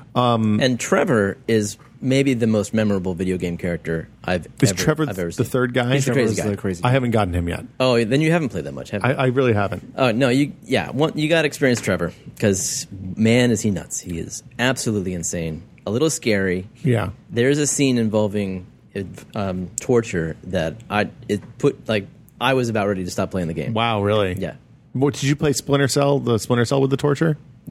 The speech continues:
Speaker 2: Uh, probably
Speaker 1: Conviction,
Speaker 2: not.
Speaker 1: maybe?
Speaker 2: No.
Speaker 3: It's a little
Speaker 1: Okay.
Speaker 3: different type of torture, though.
Speaker 1: Okay. Um,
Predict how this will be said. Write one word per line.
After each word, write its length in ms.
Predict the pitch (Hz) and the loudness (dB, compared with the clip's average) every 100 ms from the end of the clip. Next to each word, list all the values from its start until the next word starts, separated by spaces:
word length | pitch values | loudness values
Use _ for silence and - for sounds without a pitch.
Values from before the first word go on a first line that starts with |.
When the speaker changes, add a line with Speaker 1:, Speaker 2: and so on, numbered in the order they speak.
| - | -2
Speaker 2:
Uh, 540 | 117 120 123 120 120 | 2 2 2 2 0
probably 360 | 117 127 127 135 | -2 0 2 2
Speaker 1:
Conviction, 400 | 123 120 101 143 | 2 2 2 0
Speaker 2:
not. 60 | 139 | 2
Speaker 1:
maybe? 280 | 143 151 151 | 2 2 0
Speaker 2:
No. 120 | 90 | -2
Speaker 3:
It's 80 | - | -2
a 40 | |
little 160 | 113 175 | 2 2
Speaker 1:
Okay. 60 | 113 | 0
Speaker 3:
different 240 | 110 92 | -4 -6
type 140 | 95 | -8
of 100 | - | -10
torture, 280 | - - - | -14 -16 -16
though. 140 | - 101 127 | -16 0 2
Speaker 1:
Okay. 200 | 113 101 - - - - - - - | 2 0 -6 -14 -20 -20 -20 -20 -2
Um, 580 | 131 131 127 117 113 - | 2 4 4 4 2 0